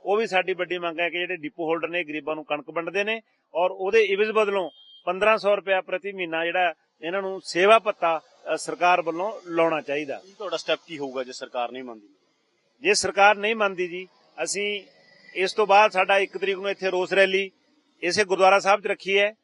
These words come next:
Speaker 1: ਔਰ ਉਸ ਤੋਂ ਬਾਅਦ ਵੀ ਅਗਰ ਸਾਡੀਆਂ ਮੰਗਾਂ ਨਾ ਮੰਨੀਆਂ ਤਾਂ ਅਸੀਂ ਮੁੱਖ ਮੰਤਰੀ ਦੀ ਕੋਠੀ ਦਾ ਘਿਰਾਓ ਕਰਕੇ ਉੱਥੇ ਆਪਣੀਆਂ ਜਿਹੜੀਆਂ ਹੱਕੀ ਮੰਗਾਂ ਲਈ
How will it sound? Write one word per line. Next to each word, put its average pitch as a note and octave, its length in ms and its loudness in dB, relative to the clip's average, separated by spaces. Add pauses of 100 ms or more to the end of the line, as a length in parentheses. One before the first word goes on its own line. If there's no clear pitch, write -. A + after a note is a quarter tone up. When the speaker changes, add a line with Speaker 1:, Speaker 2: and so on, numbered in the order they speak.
(300)
Speaker 1:
ਔਰ F3+ 180 2
ਉਸ G3 180 0
ਤੋਂ G3+ 140 -4
ਬਾਅਦ G#3+ 220 8
ਵੀ A#3 160 4
ਅਗਰ G#3+ 100 2
ਸਾਡੀਆਂ F#3+ 280 -2
ਮੰਗਾਂ F3+ 260 -2
ਨਾ F3 80 -4
ਮੰਨੀਆਂ E3 360 -8 (340)
ਤਾਂ F3 80 4
ਅਸੀਂ F3 160 -4
ਮੁੱਖ E3+ 200 -10
ਮੰਤਰੀ F3 340 -4
ਦੀ F3 80 -6
ਕੋਠੀ D#3+ 360 -10
ਦਾ E3 100 -2
ਘਿਰਾਓ D#3+ 300 2
ਕਰਕੇ D#3 400 -4 (320)
ਉੱਥੇ F3+ 240 -2
ਆਪਣੀਆਂ E3 420 -4
ਜਿਹੜੀਆਂ E3 420 -6
ਹੱਕੀ D3 240 -10
ਮੰਗਾਂ D3 280 -6
ਲਈ C#3+ 180 -6